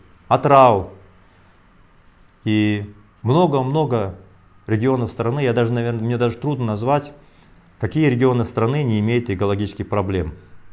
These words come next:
Я могу вам сказать просто. Каждое предприятие более-менее крупное в нефтегазовом секторе или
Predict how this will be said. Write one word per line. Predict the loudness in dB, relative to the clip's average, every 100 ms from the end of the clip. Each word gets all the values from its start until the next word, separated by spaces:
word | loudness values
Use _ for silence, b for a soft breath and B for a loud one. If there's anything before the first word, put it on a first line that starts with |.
| -8
Я | -2 -2
могу | -2 -2
вам | -4 -4
сказать | -4 -4 -2
просто. | -4 -4 -6 -12 -14 -20 b b b b _ -20 0
Каждое | 4 4 2 -2
предприятие | -2 -6 -2 0 0 -2 -4
более-менее | 0 0 0 -4 -4 -4
крупное | -4 -2 -2 -4 -6 -12 -20 _ -6
в |
нефтегазовом | -6 -2 0 0 0 -6 -8
секторе | -6 -8 -6 -8 -10 -14 b b b b b _ _ _ _ _ _ _ _ -2
или | 0 2 2 0